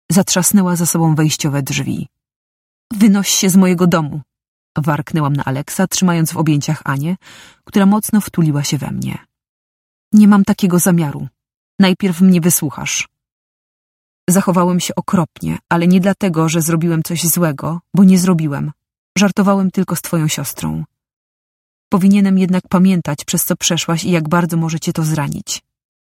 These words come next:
Patrzył na mnie wyczekująco. Nie chciałem i nie zamierzałem cię celowo skrzywdzić. Teraz widzę, jak mogło to wyglądać.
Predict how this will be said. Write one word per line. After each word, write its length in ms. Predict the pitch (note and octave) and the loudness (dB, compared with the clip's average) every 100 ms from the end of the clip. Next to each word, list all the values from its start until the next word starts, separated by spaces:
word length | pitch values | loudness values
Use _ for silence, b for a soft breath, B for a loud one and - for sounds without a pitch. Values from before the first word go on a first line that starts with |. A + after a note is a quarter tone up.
| _ _ | _ _
Patrzył 400 | - G3 - G#3 | -2 -2 0 0
na 120 | F3+ E3+ | 2 2
mnie 140 | E3 | 0
wyczekująco. 800 | D#3+ - - C#3+ A2+ B2+ - C#3+ - _ _ _ _ _ _ _ _ _ | -2 -4 -6 -6 -6 -8 -8 -10 -14 _ _ _ _ _ _ _ _ _
Nie 220 | G3 F#3+ | 6 6
chciałem 480 | F3+ - F#3+ E3 F3 F#3+ | 4 0 -2 0 -2 0
i 60 | G3+ | 4
nie 180 | F#3 F3+ | 6 6
zamierzałem 540 | F3 F3 E3+ F3 F3 | 2 2 0 0 0
cię 120 | - | -2
celowo 380 | F#3 F#3 E3 E3+ | -2 0 0 0
skrzywdzić. 800 | E3+ - - C#3 C3 - - - _ _ _ _ _ | -4 -2 -2 -2 -6 -12 -12 -14 _ _ _ _ _
Teraz 320 | - F#3 F3 | -2 0 0
widzę, 300 | E3+ G3 D3+ | 2 2 2
jak 140 | C#3+ D3+ | -2 0
mogło 240 | E3 E3 | 0 0
to 120 | - | -2
wyglądać. 680 | D#3 D#3+ D#3 C#3+ - - - | -2 0 -2 -4 -8 -10 -14